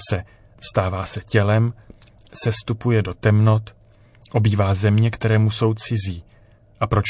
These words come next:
to Bůh dělá? Proč k nám přichází? Dělá to proto, že se nesmířil s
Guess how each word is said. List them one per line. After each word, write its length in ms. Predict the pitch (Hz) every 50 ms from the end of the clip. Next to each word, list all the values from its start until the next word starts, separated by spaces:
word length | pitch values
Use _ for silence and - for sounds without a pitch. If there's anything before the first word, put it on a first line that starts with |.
| -
to 60 | - 101
Bůh 220 | 92 104 101 95
dělá? 460 | - 101 95 90 90 87 92 120 135 - _ - _ _ _ _ _ _ _ _ _ _
Proč 300 | - - 107 107 107 -
k 100 | - -
nám 260 | 110 104 101 101 107 104
přichází? 720 | - - 101 - - 113 107 120 123 117 104 104 95 101 - - - - - _ _ _
Dělá 280 | - 107 104 95 85 -
to 120 | - 104
proto, 400 | 107 - 120 120 110 - 143 151 - - - - - _ - -
že 160 | - 104 120 113 -
se 120 | 165 170
nesmířil 680 | 151 117 113 107 - - 156 165 170 151 - 98 85 85
s 80 | -